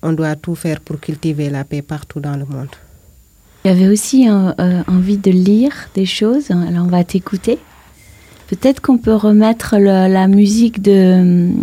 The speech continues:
Speaker 2: euh, choisie par Yousra, euh, en régie. Je ne sais pas.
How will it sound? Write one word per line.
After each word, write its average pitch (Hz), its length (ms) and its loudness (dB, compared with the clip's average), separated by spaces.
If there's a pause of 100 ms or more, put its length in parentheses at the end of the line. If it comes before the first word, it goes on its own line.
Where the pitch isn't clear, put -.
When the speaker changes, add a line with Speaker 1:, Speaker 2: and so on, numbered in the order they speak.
(140)
Speaker 2:
euh, 185 60 0
choisie 208 400 0
par 208 220 2
Yousra, 214 580 0 (840)
euh, 185 120 2
en 185 140 4
régie. 226 580 2 (300)
Je - 160 -4
ne 202 60 4
sais 202 180 0
pas. 220 240 -2